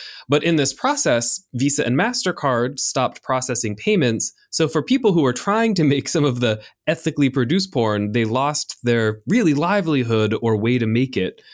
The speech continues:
Um, so, I mean, it's always really interesting for me to look at this. You know, I take a step back, and obviously I wanna protect people, but in the process of protecting people, some people who are trying to do right by pornography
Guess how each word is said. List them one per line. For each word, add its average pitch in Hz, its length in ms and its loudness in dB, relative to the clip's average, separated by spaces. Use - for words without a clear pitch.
Um, 95 400 -2
so, - 180 2
I 180 40 2
mean, 175 160 2
it's 160 100 -2
always 190 340 0
really 170 220 0
interesting 143 380 -2
for 127 160 -2
me 123 220 2
to 120 120 -2
look 113 200 -2
at 113 80 0
this. 107 140 -2
You 117 80 0
know, 101 80 0
I 101 60 -2
take 120 220 -6
a 113 40 -2
step 107 240 -2
back, 98 300 -6
and 107 160 -6
obviously 127 460 -2
I - 20 0
wanna 101 180 -2
protect 120 460 -4
people, 107 540 -2
but 120 140 -2
in 123 80 0
the 120 100 2
process - 440 -4
of - 80 -20
protecting 120 480 -4
people, 110 380 -2
some 110 160 -4
people 120 280 -2
who 131 140 2
are 117 120 2
trying 139 440 -4
to 127 80 0
do 117 480 0
right 110 340 -2
by 165 160 0
pornography 214 880 -2